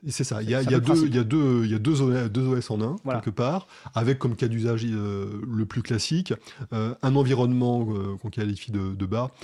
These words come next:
Speaker 1: euh, qui va être connecté à Internet, donc forcément plus vulnérable, et un environnement haut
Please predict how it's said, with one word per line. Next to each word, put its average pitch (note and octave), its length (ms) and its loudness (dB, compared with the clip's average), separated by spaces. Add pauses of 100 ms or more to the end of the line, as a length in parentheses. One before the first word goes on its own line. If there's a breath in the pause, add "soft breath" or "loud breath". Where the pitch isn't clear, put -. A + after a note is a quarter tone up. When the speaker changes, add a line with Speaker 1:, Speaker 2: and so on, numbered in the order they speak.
(240 loud breath)
Speaker 1:
euh, G#2 140 -2
qui - 120 -8
va G#2+ 40 0
être G#2 80 -4
connecté G#2 260 -4
à G2+ 60 -4
Internet, B2 340 -2
donc A#2 180 -2
forcément A#2 380 -2
plus G#2 160 -8
vulnérable, A2 520 -4 (380 loud breath)
et B2+ 160 2
un B2+ 120 2
environnement A#2+ 520 2
haut C3+ 380 0